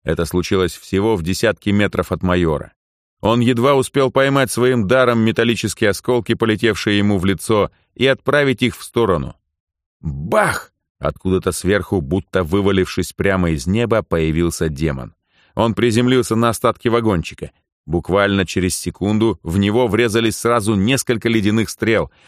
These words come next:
а ещё через мгновение парочка шаровых молний. Демон не упал, не замёрз, не сгорел и не развоплотился.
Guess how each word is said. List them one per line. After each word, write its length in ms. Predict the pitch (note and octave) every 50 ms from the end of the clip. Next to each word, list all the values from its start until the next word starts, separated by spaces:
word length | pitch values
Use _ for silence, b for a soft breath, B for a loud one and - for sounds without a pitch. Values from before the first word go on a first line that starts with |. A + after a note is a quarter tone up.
| b b
а 120 | - F#2 G2
ещё 300 | G#2 - - F3 F3 D#3
через 320 | - C#3+ B2+ C3 A#2+ G2+
мгновение 760 | G2+ G2+ F#2 F2 F#2+ A2 A2+ A#2 A#2 G#2 F2+ D#2+ C#2+ C2+ C2 - _
парочка 460 | - C3 C3 C3 B2 - - - A#2+
шаровых 520 | A2 - A2+ G#2 G2+ G#2 G2+ G#2 G2 - -
молний. 540 | G2+ G#2 G2+ F#2 D#2+ C#2+ C2+ C#2 - - _ _ _ _ _ _ _ _ _ _ _ _ _ _
Демон 480 | - D2+ E2 G#2+ C3+ F3 F#3+ G#3 G3+ F#3+
не 140 | D#3+ A#2 F#2+
упал, 500 | F2+ E2+ - A#2 B2 C3+ C3+ C3 B2+ B2
не 160 | D3+ F#3+ F#3+
замёрз, 600 | A#2+ A2 F#2 E2 E2 F2+ F#2+ G2 F2+ - - - _ _
не 220 | - E3+ G3 G3+
сгорел 580 | E3+ C3 A2+ C3+ D3+ C#3 C3 C#3 D3 C#3+ C#3+ - - _
и 140 | - E3 E3+
не 160 | E3 D#3 D3
развоплотился. 1000 | C#3+ C#3 C3 A2+ A2+ A#2 A#2 - A2 A2+ A2+ - - A2 F2+ D#2+ - - C2+ -